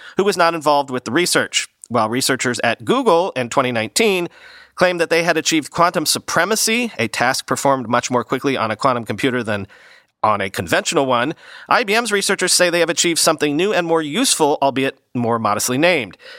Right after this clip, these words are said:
"We are entering this phase of quantum computing that I call utility," said Jay Gambetta, a vice president of I B M Quantum, "the era of utility," end quote.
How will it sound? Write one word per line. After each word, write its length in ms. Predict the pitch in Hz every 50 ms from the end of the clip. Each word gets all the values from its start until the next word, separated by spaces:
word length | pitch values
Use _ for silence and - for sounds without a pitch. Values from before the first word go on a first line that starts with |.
| - - - - - - -
"We 220 | 110 135 143 160
are 160 | 151 151 - -
entering 340 | 165 175 180 214 196 190 180
this 180 | 170 175 - -
phase 380 | - 160 170 175 175 175 160
of 140 | 175 160 -
quantum 340 | - 180 170 170 190 170 156
computing 360 | 165 151 147 175 170 170 160
that 120 | 143 143 147
I 100 | 156 151
call 240 | - 175 165 160
utility," 640 | 156 156 170 - - - 208 240 233 240 - - - _ _ -
said 300 | - - 143 120 113 - -
Jay 300 | 107 - 123 117 120 104
Gambetta, 600 | - 110 110 104 90 127 127 139 156 170 190 160 - -
a 100 | 104 107
vice 220 | 90 104 104 104 -
president 420 | - 113 98 117 110 107 104 -
of 160 | - 107 - -
I 140 | 113 113 113
B 100 | 104 117
M 100 | 107 107
Quantum, 400 | - - 151 151 151 156 151 147 _ _ - - - - - -
"the 160 | 139 170 -
era 240 | 139 135 120 127 127 -
of 140 | 127 123 120
utility," 720 | 123 135 135 - - 233 233 220 185 147 120 92 82 85 -
end 200 | - 107 92 90
quote. 440 | - - 107 98 82 73 - - -